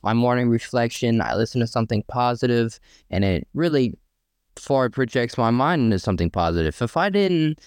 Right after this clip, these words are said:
wake up with my morning process, I'd probably go rob a house or kill myself again or try to kill somebody else.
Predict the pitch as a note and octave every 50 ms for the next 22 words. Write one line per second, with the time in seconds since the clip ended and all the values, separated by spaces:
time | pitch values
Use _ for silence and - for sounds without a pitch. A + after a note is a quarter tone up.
0 | - _ _ _ _ - - A2 C3 C#3+ C#3+ - D3 C#3 C3 B2 B2+ B2+ B2+ C3
1 | B2+ B2 B2 A#2+ - - B2 A2+ A#2 - - G#2+ G#2 G#2+ - - - _ - -
2 | _ - B2+ B2+ C3 _ _ _ - F#3 E3+ D#3+ D3 D3 C#3 C3 C3 B2 G#2+ B2
3 | A#2+ A#2 A#2 A2+ A2 A2+ A#2 A2 G#2+ G#2+ - - F#2+ D#2+ - - A#2+ G2+ F#2 F#2
4 | - G#2 F2+ - - E2+ G2 F#2+ F2 E2 - B2+ A2 A2 - - - B2 A2 -
5 | A#2 A2+ A2 G#2 F#2+ E2+ E2+